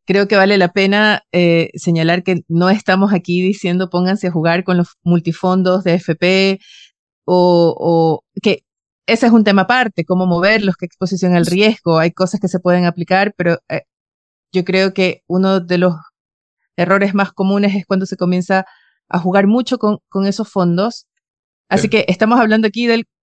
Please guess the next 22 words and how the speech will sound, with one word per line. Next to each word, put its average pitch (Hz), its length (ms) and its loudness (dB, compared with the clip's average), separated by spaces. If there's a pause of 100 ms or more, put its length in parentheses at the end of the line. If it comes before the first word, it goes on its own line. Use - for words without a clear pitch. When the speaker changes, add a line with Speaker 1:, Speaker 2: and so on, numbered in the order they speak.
(120)
Speaker 1:
portafolio 233 480 0
privado, 170 440 0 (140)
de 190 80 0
lo 185 140 0
que 180 100 -2
nosotros 226 560 -4
hacemos 202 460 -4
aparte 233 500 -2
de 202 140 -2
la 190 80 2
cotización 185 720 -4
obligatoria. 160 640 -4 (480)
Speaker 2:
Y, 151 120 0
y, 175 320 -4
y - 20 2
de 196 140 6
hecho, 233 580 0 (340)
el, 151 280 -4
el 143 100 -2
consejo 165 500 2
en 220 80 2
general 156 600 2